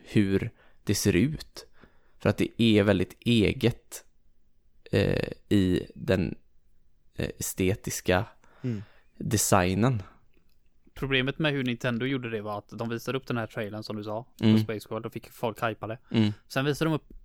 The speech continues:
Speaker 3: för första gången Wind Waker med en supertöntig trailer.
Speaker 1: Ja.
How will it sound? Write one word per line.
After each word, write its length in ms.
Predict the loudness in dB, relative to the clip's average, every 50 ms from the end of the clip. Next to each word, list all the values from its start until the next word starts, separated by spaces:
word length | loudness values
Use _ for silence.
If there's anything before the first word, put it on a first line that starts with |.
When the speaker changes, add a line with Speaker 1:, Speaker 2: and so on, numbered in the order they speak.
| -20 -16
Speaker 3:
för 180 | -10 -8 -6
första 360 | -6 -6 -6 -4 -2 -2 0
gången 440 | 0 0 -2 -4 -6 -8 -8 -8 -6
Wind 140 | -6 -6 -6
Waker 320 | -6 -8 -2 0 0 0 0 -2 -10 -20 -20 _ _ _ -20 -20 -20 _ _ -20 -20 _ _
med 180 | -4 -2 -2
en 80 | -2 -4
supertöntig 1120 | -6 -8 -6 -4 -6 -6 -6 _ _ -6 -6 -4 -4 -2 -2 -2 -4 -4 -6 -6 -6 -6 -4
trailer. 340 | -2 -2 -2 -2 -4 -10 -16 _ -6 0
Speaker 1:
Ja. 240 | 2 2 4 2